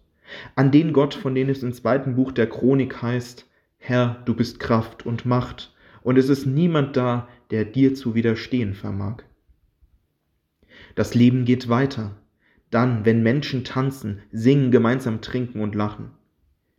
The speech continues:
Das ist für mich die Kraft Gottes in der Welt.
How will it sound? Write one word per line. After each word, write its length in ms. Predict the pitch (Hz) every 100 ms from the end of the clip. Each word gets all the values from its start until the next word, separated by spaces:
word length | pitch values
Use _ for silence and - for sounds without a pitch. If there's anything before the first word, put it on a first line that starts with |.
| _
Das 260 | - 113 -
ist 220 | - -
für 120 | -
mich 300 | 98 117 120
die 120 | 107
Kraft 400 | - 107 110 -
Gottes 380 | - 107 104 101
in 160 | - 101
der 140 | 101
Welt. 380 | 104 104 - -